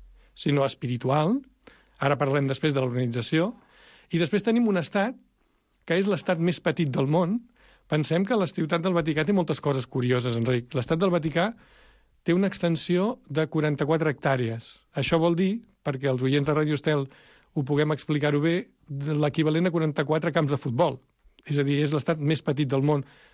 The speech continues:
Només té quaranta-quatre hectàrees. Fixem-nos que en l'estat de la Ciutat del Vaticà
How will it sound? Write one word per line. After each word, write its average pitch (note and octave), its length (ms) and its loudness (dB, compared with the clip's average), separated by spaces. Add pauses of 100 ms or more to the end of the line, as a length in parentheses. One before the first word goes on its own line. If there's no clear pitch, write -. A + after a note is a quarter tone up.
(160)
Només C#3+ 240 -2
té F#3 120 -2
quaranta-quatre C#3+ 760 0
hectàrees. C3 680 -6 (600)
Fixem-nos G#3+ 800 0 (800)
que E3+ 140 2
en D#3 80 2 (280)
l'estat F3+ 360 0
de G#3+ 80 2
la F#3 120 2
Ciutat E3+ 280 0
del D#3 160 0
Vaticà D#3 420 0